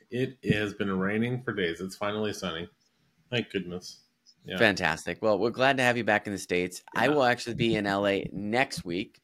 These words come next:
Speaker 2: And, and within the next couple of weeks, we will, I think, have the first chance to meet each other in real life.
Speaker 1: In real
Speaker 2: Uh,
Speaker 1: life. Yeah, yeah, yeah.
Speaker 2: so
Speaker 1: Uh-huh.
Speaker 2: looking forward to seeing if you have legs and all that kind of
Speaker 1: I
Speaker 2: stuff.
Speaker 1: don't. I don't. It's actually just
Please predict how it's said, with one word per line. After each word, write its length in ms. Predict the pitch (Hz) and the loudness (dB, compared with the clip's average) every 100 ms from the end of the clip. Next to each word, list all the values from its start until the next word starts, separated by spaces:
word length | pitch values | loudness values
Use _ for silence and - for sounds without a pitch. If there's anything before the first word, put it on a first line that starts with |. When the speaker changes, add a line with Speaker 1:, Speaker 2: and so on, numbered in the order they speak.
| _ _ - | _ _ -2
Speaker 2:
And, 360 | 110 107 98 | 0 0 0
and 240 | 104 107 107 | -2 0 2
within 280 | 127 139 | 2 2
the 80 | 127 | 2
next 220 | 120 120 | 2 0
couple 200 | - 110 | 0 0
of 60 | 107 | 0
weeks, 280 | 139 123 - | 0 0 -4
we 200 | 113 139 | -4 -2
will, 260 | 135 107 _ - | 0 -2 _ -4
I 60 | 110 | -2
think, 180 | 120 | 0
have 140 | 113 110 | 0 0
the 80 | 107 | -2
first 340 | 113 113 - _ _ | 0 -2 -4 _ _
chance 340 | - 151 127 - | -4 0 0 0
to 80 | 110 | 0
meet 160 | 135 | 2
each 180 | 151 - | 2 2
other 160 | 90 95 | 0 0
in 80 | 87 | 0
real 160 | 95 | 2
life. 400 | 104 101 156 - 117 | 4 4 2 -4 -2
Speaker 1:
In 260 | 110 104 | 0 0
real 180 | 104 117 107 | 2 4 4
Speaker 2:
Uh, 80 | |
Speaker 1:
life. 240 | 85 90 82 | 4 0 -2
Yeah, 160 | 104 95 | -2 0
yeah, 160 | 92 | 0
yeah. 240 | 90 85 90 - | -4 -6 -8 2
Speaker 2:
so 140 | 131 | 6
Speaker 1:
Uh-huh. 180 | 123 104 | 6 4
Speaker 2:
looking 340 | 120 131 147 135 | 4 4 4 2
forward 300 | 131 131 123 | 4 6 6
to 120 | 123 | 4
seeing 200 | - 123 | 2 0
if 140 | 113 | 2
you 80 | 110 | 4
have 160 | 110 101 | 2 4
legs 480 | 107 110 165 151 117 | 4 4 2 -2 -2
and 120 | 107 | 4
all 200 | 107 107 | 4 6
that 160 | 104 | 4
kind 180 | - 90 | 2 -2
of 60 | 92 | -4
Speaker 1:
I 20 | |
Speaker 2:
stuff. 160 | - 131 | 0 4
Speaker 1:
don't. 240 | 160 - - | 4 2 -4
I 80 | 123 | 0
don't. 180 | 120 107 | 2 2
It's 160 | 107 127 | 2 0
actually 320 | 113 113 107 | 0 0 -2
just 460 | 98 101 - - | -2 -6 -8 -14